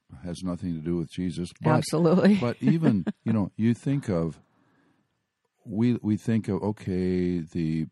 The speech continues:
Speaker 1: Mary and Joseph and the baby and Bethlehem and the,
Speaker 2: Mm-hmm.
Speaker 1: and the manger and the wise men and the, and the Christmas cards that show these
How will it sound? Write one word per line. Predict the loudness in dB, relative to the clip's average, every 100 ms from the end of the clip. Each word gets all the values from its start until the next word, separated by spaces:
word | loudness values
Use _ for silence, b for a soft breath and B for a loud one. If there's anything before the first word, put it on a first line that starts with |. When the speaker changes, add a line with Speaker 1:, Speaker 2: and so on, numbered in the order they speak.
| -12 -8
Speaker 1:
Mary | -4 -2 0
and | -2 -2
Joseph | 0 0 -2 -6 -4 -4 -6 -8
and | -8 -8
the |
baby | -8 -8 -6 -6 -6 -4 -6 -6
and | -8
Bethlehem | -8 -10 -8 -6 -4 -6 -6 -6 -6 -6
and | -6 -6
the, | -6 -8 -12 B -10
Speaker 2:
Mm-hmm. | -6 -4 -2
Speaker 1:
and | 0
the | 0
manger | 0 2 0 0 0 0 0 0
and | -2
the |
wise | -2 -4 -4 -4 -4
men | -4 -4 -2
and | -2 -2
the, | -4
and | -2 -2
the | -2
Christmas | -4 -6 -4 -6 -6
cards | -8 -4 -2 -4 -6 -8
that | -8 -8
show | -12 -6 -4
these | -4 -6 -8